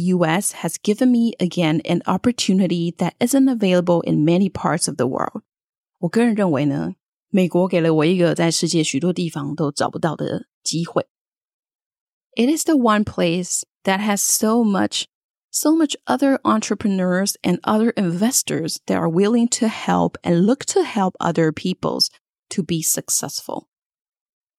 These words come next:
这里有很多的创业家跟投资者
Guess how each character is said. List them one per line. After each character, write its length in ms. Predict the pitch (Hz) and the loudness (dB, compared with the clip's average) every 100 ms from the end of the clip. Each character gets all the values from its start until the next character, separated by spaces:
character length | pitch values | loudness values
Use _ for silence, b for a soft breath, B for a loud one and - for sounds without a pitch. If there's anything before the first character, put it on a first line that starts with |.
| _ _ - | _ _ -6
这 120 | 349 | 0
里 80 | 330 | 2
有 100 | 208 | 2
很 140 | 180 | 2
多 140 | 165 185 | 2 2
的 120 | 160 | 2
创 340 | - - 220 | 0 0 2
业 160 | 196 185 | 4 2
家 240 | 165 156 | 2 0
跟 220 | 156 170 - | 2 0 -2
投 300 | - 139 147 | -2 -2 0
资 200 | 165 151 | 0 0
者 320 | - - | -2 -6